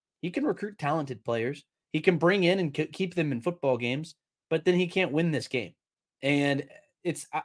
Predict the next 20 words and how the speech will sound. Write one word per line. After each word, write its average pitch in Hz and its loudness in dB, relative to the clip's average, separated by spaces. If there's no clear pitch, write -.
I 151 0
don't 185 2
lay 156 6
this 185 2
at 180 0
his 156 -2
feet, - -6
but 127 -2
at 127 -8
some 175 2
point, 220 2
the 156 -2
question 156 0
needs 127 -2
to 127 -8
be 113 -6
asked. 123 -6
And 127 0
it's 151 0
been, 151 2